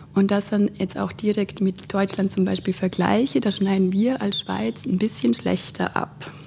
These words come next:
Und was ich dann auch immer gern noch so ein bisschen aufzeige, ist, dass halt schon so ist, dass wir in der Schweiz ein Viertel der Bevölkerung haben,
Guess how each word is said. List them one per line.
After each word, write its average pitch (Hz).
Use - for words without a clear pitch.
Und 214
was 214
ich 240
dann 220
auch 262
immer 285
gern 254
noch 262
so 254
ein 240
bisschen 240
aufzeige, 233
ist, 226
dass 208
halt 214
schon 247
so 269
ist, 262
dass 240
wir 226
in 220
der 208
Schweiz 233
ein 208
Viertel 254
der 214
Bevölkerung 226
haben, 240